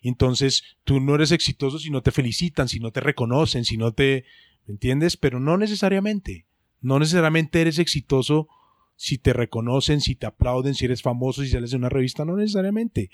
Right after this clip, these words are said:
Porque a lo mejor el que te, lo que tú soñabas no era eso, y eres exitoso, sin que lo sepa todo el mundo. Eres exitoso para ti. Y para los que te quieren.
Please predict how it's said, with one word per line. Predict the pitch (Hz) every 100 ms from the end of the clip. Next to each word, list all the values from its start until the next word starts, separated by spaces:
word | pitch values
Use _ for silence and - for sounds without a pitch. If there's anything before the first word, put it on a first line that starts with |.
| - -
Porque | 131 - 127
a |
lo | 117
mejor | 113 107 135 160
el | 160
que | 175
te, | - 139 131
lo | 123 113
que | -
tú | - 123
soñabas | 117 147 156 170
no | 180
era | 180 202
eso, | 190 101 - - - -
y | 104
eres | 107
exitoso, | 165 - 107 135 165 104 87 _ -
sin | - 117 107 -
que | 113
lo | 104 95
sepa | 117 - 117
todo | - 143 131
el | 123
mundo. | 120 110 92 - -
Eres | - 127
exitoso | 143 - 131 147 160 151
para | 120 107
ti. | 113 95 _ _ - - _ _ _ _ _ _ _ _ _ _ _ _ _ _ _ -
Y | 156
para | 160
los | 147 -
que |
te | -
quieren. | 139 160 101